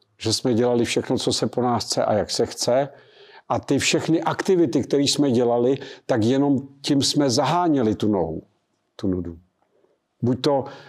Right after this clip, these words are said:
jsme museli jezdit aktivně na hory. Jakmile skončily hory, museli jsme jezdit támhle.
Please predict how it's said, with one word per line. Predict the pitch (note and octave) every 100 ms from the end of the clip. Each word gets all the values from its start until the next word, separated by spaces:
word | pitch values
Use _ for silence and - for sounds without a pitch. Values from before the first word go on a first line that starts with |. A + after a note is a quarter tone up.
| -
jsme | - B2
museli | C3+ C3+ C3
jezdit | C3 A2 B2+
aktivně | - A2+ C#3+ C#3 C#3+
na | D3
hory. | D3 E3 A#2 F2 - -
Jakmile | B2 A2 C3+
skončily | - C3+ - C3+
hory, | C3+ D3 C#3
museli | C3+ - B2+
jsme | C3+
jezdit | C3 G#2 C#3+ -
támhle. | - D#3 E3 C3 F#2